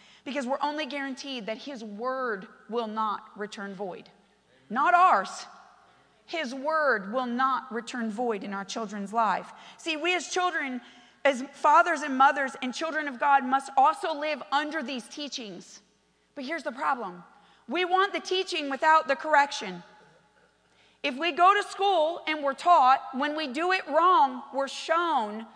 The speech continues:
where we did it wrong and how to do it right.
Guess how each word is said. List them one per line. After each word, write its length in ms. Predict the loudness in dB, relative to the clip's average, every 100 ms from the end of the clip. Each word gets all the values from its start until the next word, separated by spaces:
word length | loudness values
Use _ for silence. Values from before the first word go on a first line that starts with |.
| -20 _ -14
where 380 | -4 0 2 2
we 180 | 0
did 180 | -4 -6
it 120 | -8
wrong 480 | -2 0 2 0 -2 -12 -10
and 100 | -8
how 320 | -2 4 4 4
to 140 | -4 -8
do 200 | -8 -6
it 140 | -6 -4
right. 420 | 2 4 4 0